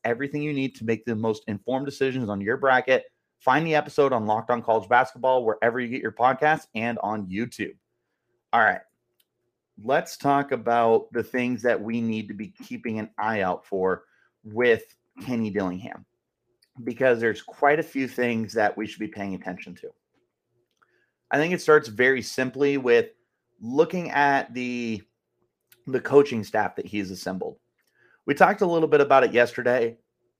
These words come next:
looking at the coordinators that he's got coming in. You've got Beau Baldwin as the offensive coordinator, uh, Brian Ward as the defensive coordinator, and Charlie Ragle as the assistant head coach and the special teams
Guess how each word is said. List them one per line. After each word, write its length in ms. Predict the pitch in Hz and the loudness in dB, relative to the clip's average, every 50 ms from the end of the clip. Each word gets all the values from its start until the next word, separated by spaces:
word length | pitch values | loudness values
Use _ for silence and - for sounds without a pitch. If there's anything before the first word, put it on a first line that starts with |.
| _ _ _ _ _ _ 107 113 | _ _ _ _ _ _ -18 -8
looking 400 | 117 127 139 143 143 143 131 131 | 2 2 2 4 4 0 -2 2
at 180 | 123 120 117 - | 2 0 0 0
the 420 | - 117 110 110 107 110 107 - - - | -4 -4 -4 -4 -4 -6 -8 -10 -12 -10
coordinators 600 | - - 160 156 139 123 107 101 98 95 95 104 | -2 4 4 4 4 2 -4 -4 -4 -6 -4 -4
that 120 | 110 - | -4 -4
he's 200 | - 113 107 90 | -4 -10 -8 -2
got 200 | 107 101 - - | -2 -2 -2 -2
coming 280 | - 107 101 95 95 90 | -6 -8 -8 -6 -8 -8
in. 180 | - - - _ _ _ _ _ _ _ | -10 -12 -14 _ _ _ _ _ _ _
You've 160 | - 135 139 139 | -6 -4 2 4
got 240 | 143 127 113 113 | 4 4 4 6
Beau 180 | 113 143 165 165 | 6 6 6 8
Baldwin 760 | 143 143 143 143 147 143 139 151 147 147 147 151 151 156 - _ - | 8 8 8 8 6 6 4 2 2 2 2 0 -4 -10 -12 _ -4
as 200 | 123 120 113 110 | -2 -2 -2 0
the 80 | 113 120 | 2 2
offensive 460 | 127 135 131 - 135 127 - 127 - | 4 4 2 2 -4 -6 -6 -8 -10
coordinator, 600 | - - 131 131 127 127 123 120 123 123 117 - _ _ _ _ _ - | -2 0 0 0 2 0 2 2 2 2 0 -2 _ _ _ _ _ -4
uh, 220 | - 104 98 95 95 | 0 2 2 2 2
Brian 360 | 98 123 139 151 151 143 139 | 2 4 4 4 4 4 2
Ward 140 | 135 139 135 | 0 0 -2
as 80 | 110 | -2
the 60 | 117 107 | -6 -6
defensive 460 | 113 131 135 135 131 123 - 110 - | -4 -6 -4 -4 -6 -8 -8 -10 -10
coordinator, 500 | - 123 123 120 117 117 117 117 117 117 | -4 -2 -2 -2 0 0 0 2 0 0
and 200 | - 110 107 104 | 0 -2 -6 -2
Charlie 280 | - 131 131 127 127 | 2 4 4 4 4
Ragle 480 | 120 120 117 117 120 113 117 117 117 - | 4 4 4 4 4 4 6 4 6 4
as 180 | 107 113 104 95 | 2 0 0 -2
the 120 | 107 107 | -6 -6
assistant 500 | 107 107 - - 147 143 - - 131 127 | -8 -8 -6 -6 -6 -6 -4 -8 -10 -6
head 240 | 127 131 127 117 _ | -4 -4 -4 -4 _
coach 340 | - 131 123 123 117 - _ _ _ _ _ _ - | 0 0 0 0 -2 -8 _ _ _ _ _ _ -6
and 240 | 120 120 117 117 110 | -4 -4 -2 -4 -6
the 40 | 95 | -8
special 420 | - - 147 160 160 - 139 107 | -4 0 0 0 0 0 -6 -8
teams 440 | - - 104 95 76 - - - | -8 -10 -10 -10 -10 -14 -20 -20